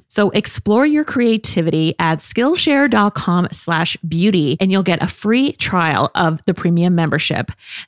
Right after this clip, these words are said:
That's Skillshare dot com slash beauty. We'll link to that offer in our show notes and on our blog. Now, back to the show.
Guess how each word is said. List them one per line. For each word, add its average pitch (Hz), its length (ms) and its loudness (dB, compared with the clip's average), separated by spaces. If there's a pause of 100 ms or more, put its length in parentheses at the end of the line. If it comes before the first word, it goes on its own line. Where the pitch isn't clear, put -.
That's - 380 -2
Skillshare 330 640 2
dot 202 300 2
com 180 440 0
slash 156 600 0
beauty. 165 460 -2
We'll 190 120 2
link 208 200 2
to 302 80 -2
that 311 220 2
offer 180 340 2
in 190 180 -2
our 180 120 2
show 233 200 0
notes 349 460 -2
and 185 420 2
on 165 140 0
our 190 80 2
blog. 151 340 0 (300)
Now, 226 360 0 (160)
back 160 160 0
to 175 80 -2
the 180 80 0
show. 160 280 -2